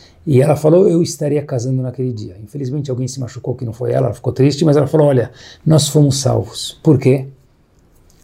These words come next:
Porque a gente mudou o convite, a gente mudou tudo, mas a gente fez pro, é, por eles, é verdade, por Hashem, por eles, mas deep down, quando a gente faz shalom,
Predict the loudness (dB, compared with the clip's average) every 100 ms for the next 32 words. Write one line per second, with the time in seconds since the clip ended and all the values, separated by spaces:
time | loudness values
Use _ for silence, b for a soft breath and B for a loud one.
0 | _ -6 -4 0 0 2 6 6 6 4
1 | 2 0 -2 -4 -4 -2 2 4 4 4
2 | 4 6 6 4 2 0 -4 0 2 4
3 | 2 2 4 6 4 0 -4 -8 -8 -8
4 | -10 -14 -16 -16 -14 -10 -10 -12 b b
5 | b 0 4 4 2 -2 -4 -2 2 2
6 | 2 0 0 0 -2 -2 -2 -2 -4 -4
7 | -2 -2 2 4 4 2